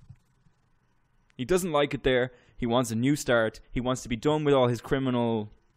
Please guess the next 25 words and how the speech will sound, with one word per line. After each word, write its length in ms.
life. 340
He 80
wants 200
a 60
legitimate 480
life. 280
Okay, 180
there's 240
a, 20
that's 220
a 40
good 500
starting 440
point. 380
Okay, 280
and 100
he 80
really 340
seems 260
to 60
care 280
about 220
his 120
daughter. 380
Like, 320